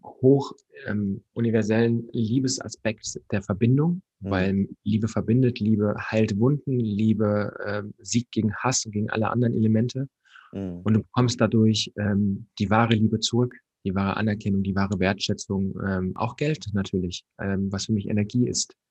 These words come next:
Speaker 2: Mhm.
Speaker 1: Und als ich das für mich akzeptiert habe, dass ich dementsprechend jedem die Liebe gönne und auch jedem den Erfolg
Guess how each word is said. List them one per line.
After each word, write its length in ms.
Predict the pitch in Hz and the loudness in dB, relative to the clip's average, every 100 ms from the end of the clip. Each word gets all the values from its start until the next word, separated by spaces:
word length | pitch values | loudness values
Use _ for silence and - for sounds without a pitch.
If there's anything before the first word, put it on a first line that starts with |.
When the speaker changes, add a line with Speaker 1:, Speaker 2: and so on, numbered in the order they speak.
| _ - | _ -16
Speaker 2:
Mhm. 220 | 87 87 82 | -12 -12 -4
Speaker 1:
Und 460 | 107 98 - 82 - | 2 2 2 -4 -4
als 160 | 104 104 | -2 -2
ich 80 | 92 | 0
das 180 | 123 | 0
für 60 | - | 2
mich 180 | 120 117 | 2 0
akzeptiert 560 | - - - 151 - | -4 -8 -2 -2 0
habe, 280 | 104 92 92 | -2 0 -2
dass 220 | - 95 | -4 -6
ich 240 | 101 95 - | -6 -8 -4
dementsprechend 560 | 104 98 98 98 101 98 | -2 0 -2 -4 -4 2
jedem 280 | 117 123 104 | 2 4 0
die 100 | 98 | 0
Liebe 260 | 104 110 101 | -2 0 2
gönne 320 | 104 131 120 | 2 2 0
und 180 | 104 101 | -2 -4
auch 120 | 98 | -4
jedem 560 | 104 113 110 113 117 104 | -4 -2 0 2 2 0
den 180 | 98 | 0
Erfolg 400 | 98 - 123 131 | -2 -4 -4 -4